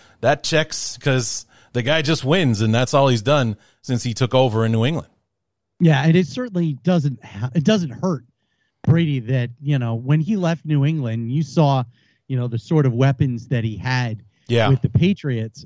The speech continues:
Speaker 2: a-, as opposed to what he's got with, with the Buccaneers, with, you know, Mike Evans, his seven straight one thousand yard seasons, and Chris Godwin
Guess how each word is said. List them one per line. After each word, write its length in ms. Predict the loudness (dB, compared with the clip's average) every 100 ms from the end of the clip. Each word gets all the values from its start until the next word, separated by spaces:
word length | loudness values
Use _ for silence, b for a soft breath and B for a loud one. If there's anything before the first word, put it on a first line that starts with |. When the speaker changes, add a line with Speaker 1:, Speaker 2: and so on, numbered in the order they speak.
| -4
Speaker 2:
a-, 220 | 0 0
as 220 | 0 0
opposed 480 | 0 0 2 2 0
to 340 | 0 2 2 -2 b b b
what 140 | 2 4
he's 200 | 2 -2
got 340 | -2 -2 -2
with, 360 | -2 0 0 -6 -16 _ _ _
with 280 | 0 0 2
the 80 | 0
Buccaneers, 800 | 0 -2 -2 0 0 0 -4 -6
with, 180 | -10 -10 _ _ _ -4
you 80 |
know, 60 | -2
Mike 260 | -2 -6 0
Evans, 640 | 2 4 4 4 -2 -6
his 220 | -8 -8
seven 360 | -2 0 0 -2
straight 400 | -4 0 0 0
one 200 | -4 -4
thousand 440 | -2 -2 -2 -4
yard 320 | 0 2 0 -4
seasons, 680 | -4 -2 0 2 0 -2
and 120 | -6 -8
Chris 240 | -10 -10
Godwin 560 | -2 2 4 4 2